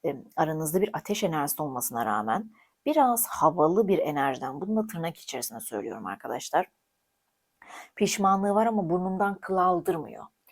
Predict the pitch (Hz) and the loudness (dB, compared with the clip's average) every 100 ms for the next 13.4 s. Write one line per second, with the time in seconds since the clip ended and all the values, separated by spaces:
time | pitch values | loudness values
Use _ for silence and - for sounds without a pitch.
0 | - - _ 160 147 214 170 123 - _ | -20 -20 _ -8 -2 2 2 0 -2 _
1 | _ - 190 185 175 160 160 160 151 - | _ -2 0 4 6 6 2 -4 -6 -4
2 | 170 175 180 - 208 180 165 180 160 139 | 2 4 2 0 0 0 0 -2 -4 -6
3 | 127 - - 131 - - - - - - | -6 -4 -4 -4 -6 -6 -8 -8 -8 -10
4 | 220 208 - - 147 - 165 170 175 175 | -8 -10 -8 -10 -6 -4 -2 -2 -2 0
5 | 175 180 180 185 190 214 - - - - | 2 2 0 -2 -4 -4 -10 -20 -10 -2
6 | - - 165 170 175 180 185 - 185 - | 2 2 2 0 0 0 -2 -4 -6 -6
7 | - 220 - 226 254 - - - - 160 | -8 -6 -4 -2 -4 -8 -20 -20 -2 -2
8 | 156 170 170 170 165 147 143 139 135 131 | 4 2 2 0 2 2 0 0 -2 -4
9 | - 143 135 131 131 131 - 160 190 - | -4 -2 -2 -4 -4 -4 -4 -4 -4 -8
10 | - 147 131 131 135 147 - 165 - 175 | -2 0 0 -2 -8 -6 -2 -2 -2 -2
11 | 208 - - - 175 180 170 220 - - | -2 -4 -20 0 2 2 0 -4 -8 -6
12 | 170 175 180 180 180 170 170 165 160 160 | -4 -2 -2 -4 -6 -6 -6 -6 -4 2
13 | 156 147 143 160 | 2 2 -4 -6